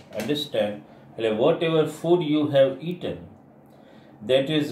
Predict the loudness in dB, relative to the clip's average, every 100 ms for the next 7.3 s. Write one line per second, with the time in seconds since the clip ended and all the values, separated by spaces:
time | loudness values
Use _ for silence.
0 | -4 2 4 4 2 0 -2 2 4 4
1 | 2 0 -2 -4 -4 -4 -8 -20 -20 -20
2 | -20 -20 -20 -20 -2 0 2 0 0 -2
3 | -2 -2 -4 0 0 0 -4 -6 -6 -8
4 | -10 -16 -20 -20 -20 -20 -20 -18 -12 0
5 | 2 4 4 4 0 -4 -6 -12 _ _
6 | -20 _ -20 -12 -10 -8 -2 -2 0 0
7 | -2 -4